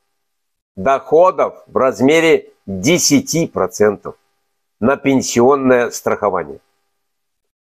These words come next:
Для самозанятого лица, чей доход в месяц достигает или превышает установленную в государстве минимальную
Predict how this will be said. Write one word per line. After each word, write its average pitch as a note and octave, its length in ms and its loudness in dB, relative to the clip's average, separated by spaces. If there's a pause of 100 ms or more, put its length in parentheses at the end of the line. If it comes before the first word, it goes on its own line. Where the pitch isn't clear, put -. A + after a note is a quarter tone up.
(440)
Для D3 260 2
самозанятого F#3+ 1000 0
лица, C3 720 -2 (380)
чей F3+ 300 2
доход C3+ 800 2 (240)
в G2 160 -2
месяц C3+ 680 2 (220)
достигает B2+ 960 0 (280)
или C#3 200 2
превышает C3+ 960 0 (400)
установленную E3 920 2
в - 20 -4
государстве C#3 720 0
минимальную C3 840 0